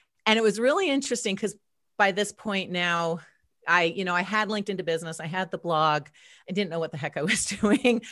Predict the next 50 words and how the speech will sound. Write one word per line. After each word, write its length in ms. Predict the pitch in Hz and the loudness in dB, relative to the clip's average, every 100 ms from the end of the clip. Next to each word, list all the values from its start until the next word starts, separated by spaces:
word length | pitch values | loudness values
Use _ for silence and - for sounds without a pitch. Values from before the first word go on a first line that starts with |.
| - - | -20 0
but 100 | 233 | 4
I 60 | 233 | 6
was 100 | 226 | 6
doing 240 | 220 233 220 | 4 2 2
some 140 | 226 | -4
speaking 480 | - 208 196 196 185 | -2 -2 0 -2 0
gigs. 460 | 190 180 185 - - - - _ - | 2 4 2 -4 -14 -20 -20 _ -4
And, 440 | 196 185 185 180 | 0 2 2 0
um, 280 | - 180 175 | 0 0 0
and 120 | 220 220 | 0 2
I 80 | |
was 100 | 220 | 4
on 100 | 226 220 | 2 2
Twitter 400 | 220 196 190 185 | 2 4 4 2
and 120 | 180 | 2
I 80 | 175 | -2
was 140 | 175 | -4
on 100 | 175 | -4
Facebook. 400 | 151 151 160 156 - - _ | -4 -4 -6 -6 -10 -20 _
And 180 | 196 196 | -2 -2
so 160 | 214 196 | 0 0
I 60 | |
remember 680 | 202 202 208 208 220 220 - | 0 -2 -4 -2 -2 -2 -4
that 340 | 175 196 220 190 | 0 0 0 -2
day, 300 | 220 214 175 | -2 -2 -4
two 300 | - 240 269 | -6 -6 -6
people 420 | 269 254 247 214 | -4 -4 -2 -2
reached 280 | 185 180 - | -2 -4 -2
out 160 | 175 180 | -4 -4
to 80 | 190 | -6
me, 140 | 170 | -8
Twitter 340 | - 185 175 | -8 -4 -4
D 200 | 156 165 165 | -4 -4 -2
Ms, 300 | 160 143 - | -2 -4 0
back 300 | 165 - 143 | 0 0 -4
when 160 | 160 | -6
I 120 | 156 151 | -6 -4
read 300 | 160 160 147 | -2 -2 -4
my 160 | 139 | -8
D 200 | 135 139 | -8 -8
Ms, 280 | 127 160 - - - - - | -8 -10 -12 -18 -20 -8 2
um, 480 | 185 175 170 165 - 190 - 151 151 - | 4 4 2 -2 -12 -20 -20 -20 -16 0
back 220 | 175 165 | 0 2
before 240 | 185 160 | -2 -4
they 80 | 156 | -4
were 80 | 160 | -4
Spam 540 | - 165 160 156 151 - - | -4 -4 -4 -4 -8 -14 -14
Nation, 680 | 170 160 165 - 147 160 180 | -8 -6 -6 -8 -8 -10 -6
right? 340 | 160 165 - | 0 0 -2
Uh, 360 | 147 165 135 | -2 0 0